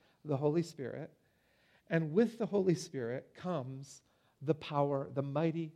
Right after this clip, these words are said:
power of God himself. This means we have constant access to the power of God.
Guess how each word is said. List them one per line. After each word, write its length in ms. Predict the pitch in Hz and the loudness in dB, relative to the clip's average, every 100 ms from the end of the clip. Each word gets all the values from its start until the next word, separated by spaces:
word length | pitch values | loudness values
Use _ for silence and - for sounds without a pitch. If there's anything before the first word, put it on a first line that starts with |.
| _ | _
power 460 | - 135 123 117 123 _ _ _ | -10 -8 -6 -8 -12 _ _ _
of 180 | 131 123 | -12 -10
God 280 | 123 110 107 | -8 -8 -8
himself. 460 | 113 104 - 104 - _ _ _ _ _ _ _ _ _ _ _ _ _ _ _ _ - | -12 -14 -12 -14 -16 _ _ _ _ _ _ _ _ _ _ _ _ _ _ _ _ -4
This 160 | 156 | 0
means 180 | 196 165 | 0 2
we 140 | 165 | 2
have 260 | 165 170 - | 4 4 2
constant 540 | - 190 202 196 190 180 - | -6 0 0 0 -8 -8 -2
access 840 | 170 170 - - 104 - - - _ _ _ _ | 0 0 -10 -10 -12 -14 -20 -20 _ _ _ _
to 100 | 160 | -4
the 80 | 143 | -4
power 340 | 147 135 135 | -4 -4 -4
of 100 | 120 | -6
God. 300 | 123 107 73 | -8 -8 -10